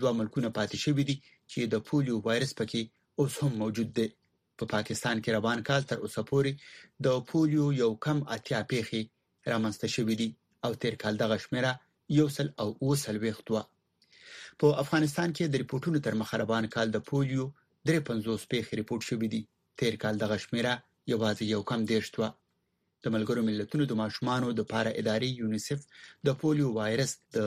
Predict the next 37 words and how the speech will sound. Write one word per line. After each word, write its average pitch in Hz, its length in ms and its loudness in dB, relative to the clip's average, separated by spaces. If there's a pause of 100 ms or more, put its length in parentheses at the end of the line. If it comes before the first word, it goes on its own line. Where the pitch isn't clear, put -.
(140)
ختمولو 120 460 0
لپاره 110 300 -2 (340)
غږ 107 160 0 (160)
کړی 117 240 2
دی. 113 100 -2 (1120)
افغان 180 260 2
چارواکي 135 380 0
وایي 160 220 2
چې 131 180 0
غزنی 117 260 4
ولایت 113 340 2
کې 117 100 -2
د 107 80 0 (100)
سړک 131 200 0 (100)
د - 20 0 (100)
غاړې 113 240 2
د 110 140 -2
ماین 117 220 2
په - 100 -4
یو 107 140 0
چاودنه 113 400 0
کې 135 120 -2 (400)
د - 20 0 (120)
څلورو 143 320 4 (100)
ښځو 139 260 0
په 110 120 -4
ګډون 113 260 0 (300)
نهه 139 160 2 (100)
کسان 120 260 0
وژل 110 280 0 (120)
شوي 156 200 0 (100)
او 117 140 0
درې 113 220 2
نور 113 120 2 (100)
ژوبل 107 280 0
شوي 113 220 0
دي. 117 80 -2